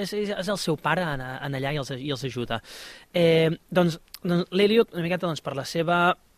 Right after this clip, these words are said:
manera d'entendre les coses, però també per al rol que, que ocupa, doncs, se'n dona compte de dir, "A veure,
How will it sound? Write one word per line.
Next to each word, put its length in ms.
manera 480
d'entendre 400
les 240
coses, 220
però 160
també 320
per 160
al 80
rol 320
que, 120
que 140
ocupa, 400
doncs, 180
se'n 240
dona 240
compte 380
de 100
dir, 320
"A 80
veure, 320